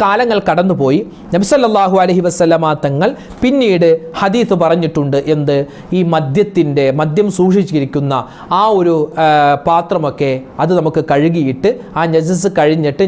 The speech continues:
നജസ് മാറിയിട്ട് നമുക്കത് ഉപയോഗിക്കാം, കുഴപ്പമില്ല എന്ന് നമുക്ക് കാണാൻ പറ്റും. അപ്പോൾ ആർട്ട് വർക്ക് ചെയ്യൽ നമുക്ക് പറ്റും, കുഴപ്പമൊന്നുമില്ല. കള്ള്, ഇപ്പം അതിനകത്ത്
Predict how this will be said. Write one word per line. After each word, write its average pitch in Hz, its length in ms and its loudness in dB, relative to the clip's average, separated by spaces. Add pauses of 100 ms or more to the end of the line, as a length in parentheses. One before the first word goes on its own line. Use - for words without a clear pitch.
നജസ് 160 400 -2
മാറിയിട്ട് 147 520 0
നമുക്കത് 143 340 -2
ഉപയോഗിക്കാം, 131 540 2 (140)
കുഴപ്പമില്ല 135 640 0 (640)
എന്ന് 180 220 0 (140)
നമുക്ക് 139 300 -2 (240)
കാണാൻ 120 340 -2
പറ്റും. 110 220 -6 (140)
അപ്പോൾ 220 200 2 (520)
ആർട്ട് 220 420 -2 (260)
വർക്ക് 175 320 0 (100)
ചെയ്യൽ 135 320 0 (280)
നമുക്ക് 190 280 -2 (140)
പറ്റും, 208 520 -2 (200)
കുഴപ്പമൊന്നുമില്ല. 165 1000 0
കള്ള്, 175 260 2 (100)
ഇപ്പം 180 180 0
അതിനകത്ത് 190 280 -2